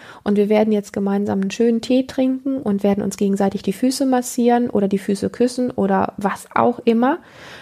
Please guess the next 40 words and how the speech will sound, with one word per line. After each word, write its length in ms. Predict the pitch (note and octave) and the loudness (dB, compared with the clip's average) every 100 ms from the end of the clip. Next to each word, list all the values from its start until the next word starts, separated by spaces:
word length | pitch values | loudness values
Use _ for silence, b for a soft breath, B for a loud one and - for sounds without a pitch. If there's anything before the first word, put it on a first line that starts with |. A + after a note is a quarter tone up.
| B | B
Wir 120 | A3 | 2
werden 220 | G#3 G#3 | 4 4
jetzt 180 | G#3+ - | 0 0
irgendwas 480 | A#3+ C4+ C#4 A3+ - | 2 2 2 0 -2
Komisches 540 | - A3 A#3+ B3 - | 2 2 2 -2 -6
hier 260 | - A3 A#3 | -4 0 2
machen, 380 | G#3 G#3 A#3 A#3+ | 2 0 -2 -4
was 160 | G#3 | -4
der 120 | - G3+ | -4 -6
Verstand 520 | G3 F#3 G#3 G#3 A3 | -6 -6 -2 0 0
völlig 320 | - A#3+ B3+ | 2 2 0
beknackt 480 | - - G#3 A3 - | -4 -4 -4 -4 -6
findet 400 | - B3+ B3+ C4 B B B | -2 0 0 -2 B B B
und 160 | G#3 | 0
diese 240 | G3+ G3+ - | 0 0 2
alten 500 | G#3+ A#3+ A#3 G#3+ G#3 B B | 2 2 2 0 0 B B
Anteile 680 | - C4 C4+ C#4 B3 B3 A#3 | 0 0 2 2 4 4 4
da, 280 | A#3 A#3 | 2 2
jetzt 280 | A#3 G#3 - | 2 0 0
muss 200 | A3+ B3+ | 0 0
aber 240 | - G3+ G3 | 0 0 2
dies 300 | A3 C4 - | 2 2 -2
oder 140 | G#3 | -2
jenes 440 | F#3+ G#3 A#3 A#3 | 0 2 0 -2
sein, 260 | - G#3 G#3+ B B _ | -2 -2 -2 B B _
einfach 400 | F#3+ A3 A3 - | 0 0 -2 -12
zu 180 | - G#3 | -4 -2
durchbrechen.“ 680 | G3 - - G3 F#3+ F3+ F3+ B B | -2 -6 -4 -2 -2 -8 -10 B B
Und 140 | G3+ G3+ | -2 2
wenn 120 | A3 | 2
du 80 | A#3 | 4
das 180 | A#3 - | 0 0
immer 280 | B3 C4 | 2 4
wieder 260 | C4 B3+ B3+ | 2 0 0
tust 540 | - A#3+ G3+ - - B B B _ | 0 0 0 -4 -14 B B B _
und 460 | G#3 G3+ G3 G3 - _ - | 2 4 2 -2 -14 _ -2
dir 160 | G#3+ | 0
die 220 | G#3 G#3+ G3 | 2 0 -2
Option 640 | - - - C4+ D4+ C4+ | -6 -14 -2 2 4 4
gibst, 480 | A3+ G3+ - - | 2 0 -4 -12